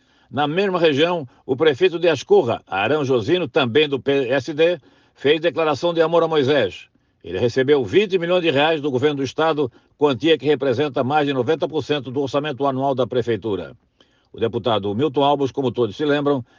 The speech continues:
principal liderança do P S D no Vale do Itajaí, foi o maior crítico da atual gestão nos dois primeiros anos. Outra informação, terminado o prazo de inscrição na Ordem dos Advogados do Brasil,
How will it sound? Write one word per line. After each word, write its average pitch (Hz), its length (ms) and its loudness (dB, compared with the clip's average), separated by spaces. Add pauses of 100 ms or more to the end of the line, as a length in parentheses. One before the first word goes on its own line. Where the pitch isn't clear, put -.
(100)
principal 151 440 0
liderança 147 440 -2
do 139 100 2
P 147 100 0
S 127 160 0
D 127 140 4
no 113 100 -2
Vale 120 220 0
do 117 60 -4
Itajaí, 127 520 0 (200)
foi 139 300 4
o 113 60 0
maior 123 500 2
crítico 147 440 2
da 123 100 2
atual 139 300 0
gestão 127 380 -2
nos 117 160 -4
dois 127 220 0
primeiros 117 360 -2
anos. 85 320 -8 (720)
Outra 175 220 2
informação, 185 580 2
terminado 165 460 0
o 139 40 -6
prazo 165 340 0
de 160 60 -4
inscrição 147 560 -4 (340)
na 120 240 0
Ordem 165 240 2
dos 139 120 -2
Advogados 143 420 0
do 147 80 0
Brasil, 123 420 0